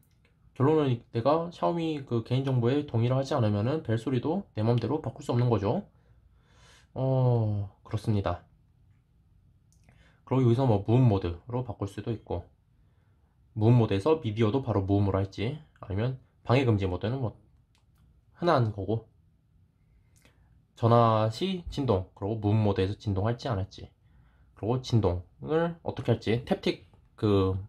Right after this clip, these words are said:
햅틱 피드백에 관한 진동이고, 일반에 가면은 뭐 다이얼 패드 신호음 해서 여기서 뭐 다이얼 패드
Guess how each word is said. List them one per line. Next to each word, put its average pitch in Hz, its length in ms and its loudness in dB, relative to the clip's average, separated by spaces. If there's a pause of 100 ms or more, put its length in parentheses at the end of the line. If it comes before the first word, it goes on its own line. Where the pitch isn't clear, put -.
(480)
햅틱 196 260 -2
피드백에 120 720 -2
관한 98 420 0 (100)
진동이고, 95 640 -2 (2750)
일반에 123 320 6
가면은 107 400 0
뭐 101 160 -4
다이얼 117 280 2
패드 127 240 -2
신호음 131 400 -2
해서 147 440 -6 (2000)
여기서 101 480 -4
뭐 95 140 -6
다이얼 95 300 -2
패드 120 480 -2